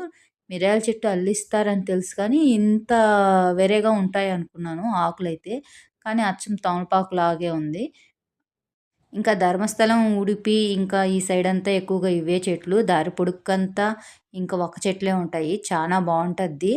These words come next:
అంతే భయం కూడా అనిపించింది నాకైతే. ఇంకా ఘాట్ సెక్షన్‌లో అవి దారి పొడుక్కి ఇవే కనిపిస్తాయి. కానీ భయంగా ఉంటుంది. ఇంకా ఎక్కడ చూసినా నీళ్ళు కారుతానే ఉంటాయి కొండలపై నుంచి. ఆ రకంగా అయితే లొకేషన్ అయితే చానా బావుంటది. అంతే భయంగా ఉంటుంది.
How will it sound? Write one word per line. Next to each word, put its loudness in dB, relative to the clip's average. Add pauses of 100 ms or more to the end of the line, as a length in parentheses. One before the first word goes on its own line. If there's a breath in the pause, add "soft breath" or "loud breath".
(140)
అంతే -2
భయం 2
కూడా 2
అనిపించింది -4
నాకైతే. -8 (460 loud breath)
ఇంకా -6
ఘాట్ -2
సెక్షన్‌లో -6
అవి -4
దారి -4
పొడుక్కి -8
ఇవే -2
కనిపిస్తాయి. -4
కానీ -2
భయంగా -2
ఉంటుంది. -2 (460 loud breath)
ఇంకా -2
ఎక్కడ -2
చూసినా -2
నీళ్ళు -2
కారుతానే -2
ఉంటాయి -6
కొండలపై -2
నుంచి. -4
ఆ 2
రకంగా -2
అయితే 0
లొకేషన్ 0
అయితే -6
చానా -6
బావుంటది. -4 (420 loud breath)
అంతే -2
భయంగా -2
ఉంటుంది. -8